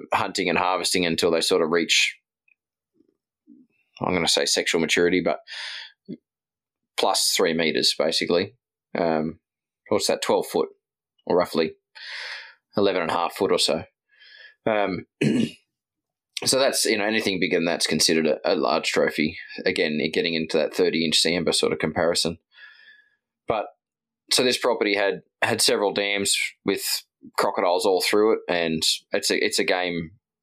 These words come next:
farm as well, but you can't fence a crocodile in. It's a sort of stream system that runs into these pools, and they, when we got there, they said, "Oh,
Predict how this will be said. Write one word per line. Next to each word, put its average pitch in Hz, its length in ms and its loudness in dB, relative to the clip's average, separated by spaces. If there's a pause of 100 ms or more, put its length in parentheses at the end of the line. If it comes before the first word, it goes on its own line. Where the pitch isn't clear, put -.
farm 87 320 0
as 85 180 -2
well, 95 240 4
but 98 160 -2
you 92 80 -2
can't 98 280 -4
fence 90 200 -4
a - 60 -4
crocodile 82 420 0
in. 98 220 -2 (420)
It's - 140 2
a - 40 4
sort 110 160 4
of 92 60 0
stream 110 400 2
system 101 380 2
that 82 120 0
runs 95 240 0
into 90 220 2
these 82 180 0
pools, 95 580 2 (500)
and 73 360 -2 (560)
they, 98 420 -2 (380)
when 120 180 2
we 101 80 0
got 101 240 0
there, 95 160 4
they 87 100 4
said, 98 180 2
"Oh, 95 320 4